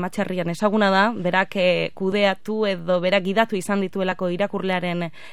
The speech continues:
tarte hauek, hainbat idazle gonbidaturekin, eta, bueno, ba, hoxe, etxeko etxeko dugu, eta bere liburua aurkeztuko digu, martxoaren hogeita bostean, zortzietan Txurdinagako aekan.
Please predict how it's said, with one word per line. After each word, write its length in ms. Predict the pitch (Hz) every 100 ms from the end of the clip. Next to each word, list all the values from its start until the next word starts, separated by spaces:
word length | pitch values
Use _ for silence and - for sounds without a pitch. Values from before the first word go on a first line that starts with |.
| -
tarte 300 | - 208 214
hauek, 320 | 202 196 214 190
hainbat 240 | 190 202
idazle 440 | 202 202 214 214
gonbidaturekin, 680 | 196 208 226 233 226 233 285 - - - -
eta, 240 | 226 220 220
bueno, 240 | 254 220
ba, 80 | 214
hoxe, 220 | - 190
etxeko 320 | 185 247 233
etxeko 240 | 247 254 240
dugu, 260 | 233 302
eta 160 | 302 180
bere 240 | 185 180
liburua 540 | 156 160 170 160 151 147
aurkeztuko 460 | 165 233 - 214
digu, 320 | 208 214 294 339 - - - - -
martxoaren 580 | 202 220 214 294 269 208
hogeita 300 | 208 277 220
bostean, 560 | 196 - - 302 339 285 - -
zortzietan 720 | - 226 226 214 202 294 302
Txurdinagako 720 | 196 180 180 156 165 254 277 -
aekan. 400 | 170 - -